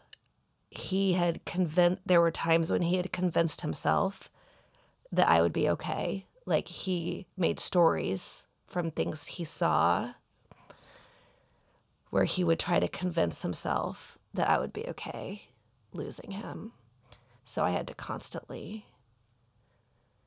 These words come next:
tell him that that was absolutely not the case, and no mother ever gets over losing a child,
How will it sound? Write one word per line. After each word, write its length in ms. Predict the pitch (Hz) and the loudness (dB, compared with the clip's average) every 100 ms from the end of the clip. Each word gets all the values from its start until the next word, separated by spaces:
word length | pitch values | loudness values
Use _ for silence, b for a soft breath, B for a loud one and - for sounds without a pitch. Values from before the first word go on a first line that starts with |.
| _ _ _ _ _ _ _ _ _ _ - | _ _ _ _ _ _ _ _ _ _ -12
tell 220 | 185 - | -10 -8
him 420 | - 190 185 190 - _ - | -8 -8 -8 -8 -14 _ -16
that 160 | - - | -14 -14
that 160 | - | -12
was 180 | - - - | -12 -12 -6
absolutely 580 | 175 170 - 147 - - | -4 -2 -4 -6 -6 -8
not 160 | - - | -8 -10
the 60 | - | -8
case, 500 | 175 135 170 - - | -6 -6 -6 -8 -6
and 260 | 165 165 170 | -4 -2 0
no 160 | 170 | 0
mother 360 | 170 160 165 170 - | -2 -2 -4 -4 -2
ever 380 | 165 165 160 160 | -2 -2 -4 -4
gets 200 | 165 - - | -6 -6 -4
over 340 | 170 151 156 | -4 -4 -6
losing 360 | 160 156 156 143 | -6 -6 -6 -6
a 60 | |
child, 600 | - 170 - - - - | -6 -4 -4 -4 -6 -6